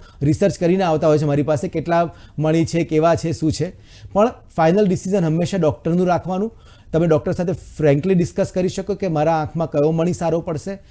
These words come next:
તમે એમને પૂછી પણ શકો, "આ મણી કેમ નથી સારો?" એને તમને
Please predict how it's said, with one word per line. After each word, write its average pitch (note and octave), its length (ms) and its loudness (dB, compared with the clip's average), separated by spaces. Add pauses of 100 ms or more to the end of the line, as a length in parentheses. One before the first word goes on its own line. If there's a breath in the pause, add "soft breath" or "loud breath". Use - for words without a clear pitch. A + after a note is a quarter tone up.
(540 loud breath)
તમે D#3+ 160 2
એમને F3 160 2
પૂછી E3 320 0
પણ G#3+ 140 2
શકો, G3+ 220 -4
"આ E3+ 140 0
મણી E3+ 200 -2
કેમ E3 300 2
નથી F#3 220 0
સારો?" F#3+ 240 -2
એને E3 200 -2
તમને F3 380 -4